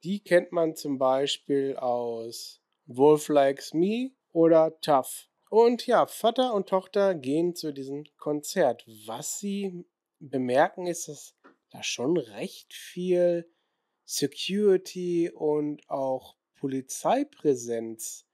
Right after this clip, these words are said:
dort zu finden sind. Aber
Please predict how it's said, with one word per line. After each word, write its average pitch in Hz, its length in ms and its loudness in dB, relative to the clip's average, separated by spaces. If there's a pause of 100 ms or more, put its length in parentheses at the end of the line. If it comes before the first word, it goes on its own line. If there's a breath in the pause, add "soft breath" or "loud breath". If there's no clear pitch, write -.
(540)
dort 131 440 2
zu - 240 -6
finden 175 440 -2
sind. 208 200 2
Aber 214 500 2